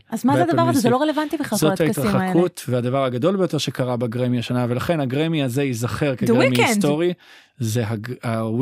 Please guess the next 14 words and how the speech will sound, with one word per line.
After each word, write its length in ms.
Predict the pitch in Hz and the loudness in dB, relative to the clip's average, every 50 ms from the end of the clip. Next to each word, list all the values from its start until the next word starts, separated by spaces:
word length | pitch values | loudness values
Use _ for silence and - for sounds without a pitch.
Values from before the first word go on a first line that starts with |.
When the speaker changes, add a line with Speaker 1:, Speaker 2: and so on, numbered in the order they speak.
| 160 - - | 0 0 -2
Speaker 2:
The 60 | 113 | -4
Weeknd, 640 | 120 117 151 165 - - 170 165 165 160 147 131 - - | 0 0 0 0 0 -4 -4 -4 -2 -4 -4 -4 -6 -6
ההחרמה 640 | 127 117 113 104 95 - - 123 123 123 131 143 160 | -4 -4 -4 -4 -4 -4 -2 -2 -2 0 0 0 -2
שלו, 440 | 156 - - 151 143 147 143 135 123 - _ _ _ _ | -2 -2 -2 -2 0 0 0 -2 -4 -6 _ _ _ _
קודם 280 | _ - 180 175 165 151 | _ 0 2 2 2 -2
כל, 300 | - - 139 127 123 123 - - | -4 -2 -2 -2 -2 -2 -6 -6
הגרמי 440 | 127 117 110 123 127 139 143 135 127 | -6 -6 -4 -2 -2 -2 -2 -2 -2
מוציאים 400 | 120 120 - - - 135 139 139 | -4 -4 -6 -4 -4 -2 -2 -2
אותו 220 | 143 - - 127 | -2 -4 -4 -2
מהמועמדויות, 840 | 123 123 120 117 117 117 117 117 113 113 113 110 127 139 156 156 127 | -2 0 -2 0 0 0 0 0 0 -2 -2 -2 -2 -2 -2 -2 -2
ולא 180 | 123 120 131 | -2 -2 -2
נותנים 240 | 139 131 123 139 143 | -2 -2 -2 -2 0
לו 60 | 147 | 0
מועמדות 540 | 135 127 123 117 113 117 117 151 196 196 - | 0 0 -2 -2 -2 -2 0 -2 -2 -2 -4